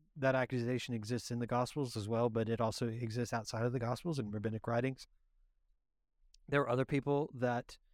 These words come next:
claimed that he had the powers of a god or, or just some sort of powers like that. The hard thing that people at that, in that time and day had, the hard thing they had to understand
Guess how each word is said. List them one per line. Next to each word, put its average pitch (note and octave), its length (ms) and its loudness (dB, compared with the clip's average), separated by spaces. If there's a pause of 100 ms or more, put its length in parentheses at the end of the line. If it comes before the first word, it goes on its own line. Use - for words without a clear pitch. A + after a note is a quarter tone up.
(1200)
claimed C3+ 460 0 (180)
that A#2+ 320 0
he B2 220 0
had A#2+ 420 0
the A#2 100 -4
powers A#2+ 560 0
of A2+ 380 2
a A2+ 100 -2
god A2+ 380 2
or, A2+ 400 -4
or A2 180 -6 (140)
just C#3+ 180 -4
some F#3+ 160 0
sort D#3 240 2
of B2 200 0 (440)
powers C#3 340 4
like B2 200 2
that. A2+ 220 0 (1600)
The C#3+ 220 4
hard F#3 380 2
thing D#3+ 160 2
that C3 120 -2
people D3+ 260 2
at A#2+ 100 2
that, C3+ 180 0
in B2 140 -2
that C3+ 180 2
time B2+ 320 2
and A#2 160 0
day A#2 420 0 (120)
had, A#2+ 400 0 (1120)
the C3 80 -2
hard F#3 180 4
thing F3 140 4
they C3+ 80 4
had C3 120 4
to B2 80 2
understand A2+ 760 -2